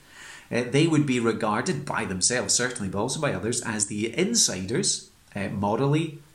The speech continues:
upright, uh, socially at the, the top of the tree, uh, religiously seen to be, uh, the best of the best.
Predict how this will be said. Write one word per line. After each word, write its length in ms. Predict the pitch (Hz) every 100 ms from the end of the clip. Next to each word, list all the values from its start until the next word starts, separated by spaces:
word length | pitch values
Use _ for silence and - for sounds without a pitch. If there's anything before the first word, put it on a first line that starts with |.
| -
upright, 640 | 123 - 135 151 - - - - - - 110
uh, 160 | -
socially 800 | - - 143 143 143 143 147 147
at 240 | 123 117 107
the, 140 | 101
the 160 | 98 101
top 260 | 143 147
of 80 | 131
the 80 | 104
tree, 540 | - 117 113 117 113 - - - _ -
uh, 140 | 98
religiously 880 | 101 104 98 101 151 202 180 - 104
seen 320 | - 117 123
to 140 | 139
be, 420 | 113 104 104 143 143 - -
uh, 220 | 95 95 -
the 80 | 98
best 320 | 113 139 143
of 60 | 165
the 80 | 104
best. 480 | 98 139 - -